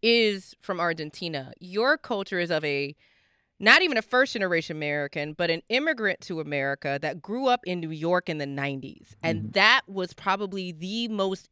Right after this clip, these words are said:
Speaker 1: internationally infused place in the entire world at that time, right? Because you are seeing different shades,
Speaker 2: Yeah.
Speaker 1: different
Speaker 2: Yeah.
Speaker 1: languages, different religions. And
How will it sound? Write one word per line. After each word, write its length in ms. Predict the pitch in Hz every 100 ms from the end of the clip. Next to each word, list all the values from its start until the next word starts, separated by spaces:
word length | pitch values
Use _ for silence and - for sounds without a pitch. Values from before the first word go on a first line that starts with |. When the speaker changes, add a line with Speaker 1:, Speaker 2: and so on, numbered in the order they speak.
| -
Speaker 1:
internationally 1040 | 202 220 208 185 185 190 - 190 185 180 -
infused 800 | 170 175 180 - 180 180 180 -
place 640 | - 190 165 131 - - _ _ _ - _ _ -
in 340 | 202 180 165
the 240 | 185 185 180
entire 520 | 175 - 180 175 165
world 320 | 151 156 143
at 80 | 131
that 180 | 123 110
time, 340 | 135 120 123
right? 220 | 143 147
Because 320 | - 175 175 180
you 140 | 190
are 240 | 202 220 240
seeing 440 | - 170 147 135 - _
different 320 | - 170 165 143
shades, 420 | 147 131 127 139
Speaker 2:
Yeah. 180 | 131 -
Speaker 1:
different 300 | 165 - -
Speaker 2:
Yeah. 60 |
Speaker 1:
languages, 520 | 147 143 143 135 127 -
different 360 | 151 175 170 160
religions. 580 | 151 147 139 143 139 135 - - -
And 400 | 170 170 170